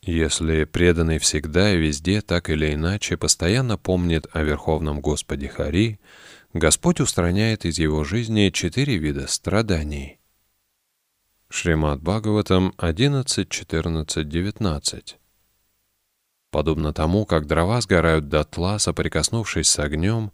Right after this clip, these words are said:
все греховные привычки полностью уничтожаются, когда человек преданно служит мне.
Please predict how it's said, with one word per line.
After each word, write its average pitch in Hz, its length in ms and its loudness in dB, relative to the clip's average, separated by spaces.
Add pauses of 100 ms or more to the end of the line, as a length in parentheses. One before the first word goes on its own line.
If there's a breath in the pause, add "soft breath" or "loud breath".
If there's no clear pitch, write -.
(400 loud breath)
все - 220 2
греховные 101 600 4
привычки 95 680 2
полностью 87 600 0
уничтожаются, 80 1120 -2
когда 90 360 0
человек 92 720 -2
преданно 95 540 0
служит 95 580 -6
мне. 71 380 -8